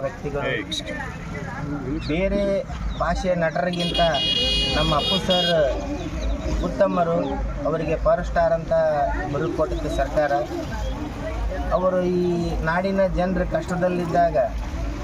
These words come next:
ಅವರು ಅತ್ಯಂತ ಹೃದಯ ಸ್ಪರ್ಶಿಯಾಗಿ ಕೆಲಸ ಮಾಡ್ತಾಯಿದ್ರು. ಅದಕ್ಕೆ ಉದಾಹರಣೆಯಾಗಿ ಅವರು ಯಾವುದೇ ರೀತಿಯ ಜಾಹೀರಾತುಗಳಿಗೆ ಮಾಡ್ಬೇಕಾದ್ರೆ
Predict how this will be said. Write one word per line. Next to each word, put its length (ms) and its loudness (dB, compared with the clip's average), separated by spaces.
ಅವರು 220 2
ಅತ್ಯಂತ 360 0
ಹೃದಯ 260 2
ಸ್ಪರ್ಶಿಯಾಗಿ 600 2
ಕೆಲಸ 200 0
ಮಾಡ್ತಾಯಿದ್ರು. 580 0
ಅದಕ್ಕೆ 280 -2
ಉದಾಹರಣೆಯಾಗಿ 640 2
ಅವರು 160 2
ಯಾವುದೇ 280 4
ರೀತಿಯ 260 0
ಜಾಹೀರಾತುಗಳಿಗೆ 880 2
ಮಾಡ್ಬೇಕಾದ್ರೆ 600 4